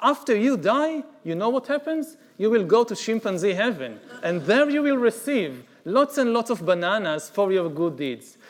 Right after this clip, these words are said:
No chimpanzee will ever be convinced by such a story to do anything. Only us, only Homo sapiens.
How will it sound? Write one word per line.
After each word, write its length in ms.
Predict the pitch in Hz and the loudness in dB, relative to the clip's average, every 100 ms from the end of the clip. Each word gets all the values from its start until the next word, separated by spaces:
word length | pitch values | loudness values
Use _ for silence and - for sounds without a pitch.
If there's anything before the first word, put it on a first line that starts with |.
| - | -6
No 340 | 190 262 339 339 | 2 4 4 2
chimpanzee 600 | 311 294 254 208 175 240 | -2 -2 -2 -2 0 2
will 180 | 220 190 233 | 2 0 0
ever 340 | 269 269 285 | 2 2 0
be 160 | 202 214 | 0 -4
convinced 640 | 214 180 139 196 220 214 | -4 -6 -4 -4 -4 -2
by 140 | 165 156 | -2 -2
such 320 | - 180 180 | -2 -4 -4
a 60 | |
story 360 | - - 180 196 | -10 -2 0 0
to 100 | 190 | 0
do 160 | 165 190 | -4 -2
anything. 600 | 185 277 311 - 113 95 _ _ _ _ _ _ - - - | -2 0 -2 -4 -14 -14 _ _ _ _ _ _ -20 -20 -2
Only 300 | 269 339 349 | 4 4 4
us, 500 | 285 - - - - _ _ | 2 0 -4 -14 -16 _ _
only 220 | - 294 311 | 2 4 4
Homo 200 | 277 269 | 2 0
sapiens. 800 | - 175 175 139 107 - - | 0 -2 -2 -8 -12 -16 -20